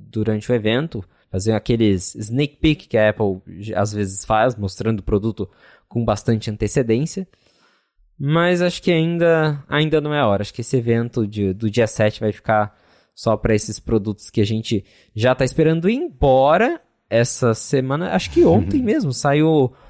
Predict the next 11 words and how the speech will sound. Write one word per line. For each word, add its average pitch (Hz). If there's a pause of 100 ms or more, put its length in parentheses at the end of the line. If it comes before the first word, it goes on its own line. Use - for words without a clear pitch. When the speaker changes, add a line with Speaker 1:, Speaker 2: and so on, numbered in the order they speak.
(160)
Speaker 1:
uma 135
notícia 151
de 180
que -
a 143
Apple 185
registrou 151
vários 143
trademarks, 123
várias 120
marcas 110